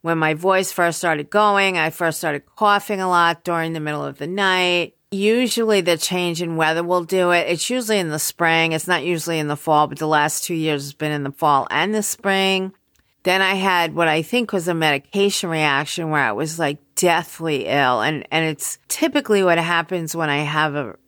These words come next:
a response to a medication. My doctor didn't put me on a new medication. He just, they just changed from a, a brand name to a generic.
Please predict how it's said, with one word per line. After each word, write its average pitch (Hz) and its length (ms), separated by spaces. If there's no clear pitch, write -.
a 151 120
response 160 580
to 160 80
a 156 60
medication. 165 1000
My 180 140
doctor 180 360
didn't 165 520
put - 160
me 170 80
on 160 100
a 156 80
new 247 220
medication. 185 720
He 175 200
just, 160 280
they 170 160
just 156 240
changed 175 360
from 156 220
a, 151 140
a 135 60
brand 165 280
name 156 180
to 156 180
a 143 40
generic. 151 720